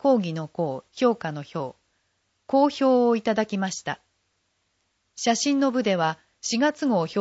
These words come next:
紙で、葉山保育園の子どもたちが美味しそうに給食を食べる写真が評価されました。これからも、もっと読みやすく、親しみやすい広報誌を皆さんにお届けできるよう努力してまいりますので、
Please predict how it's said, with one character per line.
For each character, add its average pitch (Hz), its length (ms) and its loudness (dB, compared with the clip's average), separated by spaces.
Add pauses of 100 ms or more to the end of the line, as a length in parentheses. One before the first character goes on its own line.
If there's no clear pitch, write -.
(100)
紙 190 140 -8
で、 156 220 -4 (400)
葉 233 140 2
山 294 280 4
保 277 160 2
育 294 220 0
園 220 180 2
の 165 120 -4
子 180 120 -2
ど 208 100 0
も 214 140 0
た 180 140 -4
ち - 100 -10
が 147 220 -4 (360)
美 202 60 0
味 277 140 2
し - 80 -8
そ 269 220 2
う - 20 4
に 247 140 2
給 269 180 -2
食 277 320 2
を 254 60 6
食 247 180 0
べ 247 100 2
る 180 80 -2
写 165 160 -6
真 185 240 -4
が 175 100 0
評 220 220 2
価 165 100 -6
さ 156 160 -8
れ 151 120 -8
ま 147 100 -8
し - 120 -14
た。 - 180 -12 (1200)
こ 214 120 -2
れ 254 80 2
か 254 140 0
ら 233 120 2
も、 151 280 -4 (420)
も 254 140 4
っ 277 40 0
と 214 220 0
読 196 160 0
み 233 120 2
や 285 140 2
す - 140 -18
く、 - 240 -10 (180)
親 - 260 2
し 285 180 0
み 269 100 4
や 269 140 2
す - 160 -4
い 233 80 2
広 220 280 2
報 208 200 2
誌 - 200 -8
を 139 200 -6 (160)
皆 208 240 2
さ 220 160 0
ん 196 80 -2
に 165 100 -4
お 165 100 -4
届 247 320 2
け - 20 6
で 226 120 0
き 233 140 -4
る 190 100 -2
よ 147 380 -2
う 190 40 -14
努 247 120 2
力 254 240 -2
し - 100 -8
て 175 120 -4
ま 180 180 -2
い 180 40 -4
り 175 100 -4
ま 175 120 -4
す - 140 -12
の 151 100 -6
で、 143 220 -6